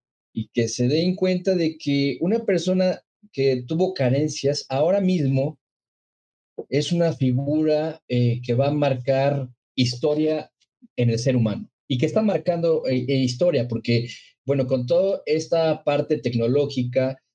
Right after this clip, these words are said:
él tiene un, él, él es una de las personas más ricas del mundo, es un visionario en la tecnología. Eh, justo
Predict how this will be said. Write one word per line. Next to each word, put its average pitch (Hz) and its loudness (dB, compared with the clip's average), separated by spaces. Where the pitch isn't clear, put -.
él 127 0
tiene 139 0
un, 139 0
él, 123 2
él 143 0
es 131 -2
una 147 0
de 127 2
las 113 -2
personas 127 2
más 135 2
ricas 131 0
del 104 -2
mundo, 123 0
es 123 -2
un 143 0
visionario 135 2
en 131 2
la 117 -2
tecnología. 123 0
Eh, 117 2
justo 151 0